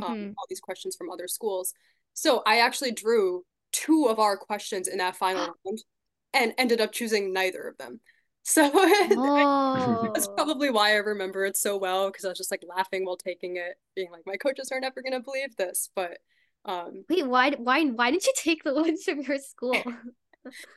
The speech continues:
Speaker 1: The other ones, I can't even, I think there was a police body camera question, which, by the way,
Speaker 2: Okay.
Speaker 1: I did not come up with myself, but I saw it
Speaker 2: Okay.
Speaker 1: and I was like, "Well, one,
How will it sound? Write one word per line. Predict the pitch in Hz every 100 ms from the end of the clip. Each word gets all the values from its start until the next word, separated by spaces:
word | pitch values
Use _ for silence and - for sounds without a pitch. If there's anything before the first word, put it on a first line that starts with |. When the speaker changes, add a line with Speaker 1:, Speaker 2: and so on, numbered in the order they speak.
| _ _
Speaker 1:
The | 330 -
other | 240 370 508 403
ones, | 381 320 - _ -
I | 302
can't | 294 330 233 302
even, | 381 330 - -
I | 262
think | 285 370
there | 427
was | 381
a | 370
police | - 247 240 262
body | 208 190 190
camera | 196 196 185 190
question, | - 180 - 226 233 226
which, | 190 -
by | 196
the | 202 202
way, | 214
Speaker 2:
Okay. | 202 202 - _ -
Speaker 1:
I | 233
did | 220 208
not | 190 214
come | 226 214
up | 208
with | 208
myself, | 208 196 185 185 - - _ _
but | 240
I | 247
saw | 254 262 233 226
it |
Speaker 2:
Okay. | 180 - -
Speaker 1:
and | 196
I |
was | 202 196
like, | 202 185
"Well, | 240 220
one, | 214 214 214